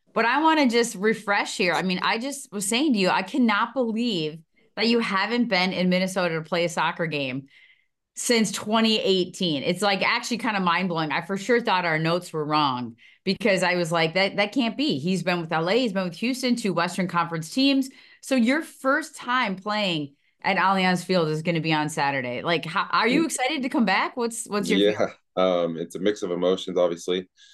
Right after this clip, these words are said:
Speaker 2: Um, my, my wife and Zara and Nova will be there. Um, the little, the little guy won't go. Um, he'll stay behind. But, um, yeah, Zara was two months old the last time we were in Minnesota. Um,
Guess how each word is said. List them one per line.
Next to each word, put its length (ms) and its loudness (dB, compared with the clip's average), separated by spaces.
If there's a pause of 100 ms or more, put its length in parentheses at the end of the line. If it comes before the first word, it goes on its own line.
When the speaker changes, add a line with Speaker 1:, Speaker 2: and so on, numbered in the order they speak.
(320)
Speaker 2:
Um, 640 0 (260)
my, 480 4
my 140 2
wife 400 4
and 180 -6
Zara 420 4
and 120 -6
Nova 260 0
will 140 -4
be 140 -2
there. 300 0 (180)
Um, 480 -4
the 100 2
little, 300 4 (100)
the 80 -2
little 220 4
guy 160 4
won't 360 0
go. 320 2 (120)
Um, 180 -6
he'll 100 -8
stay 220 -2
behind. 420 -2
But, 180 4 (560)
um, 520 0 (160)
yeah, 300 2
Zara 320 4
was 300 -4
two 160 -8
months 220 -4
old 160 4
the 40 -2
last 240 0
time 140 -8
we 100 -4
were 60 -2
in 80 -2
Minnesota. 580 2 (200)
Um, 440 -6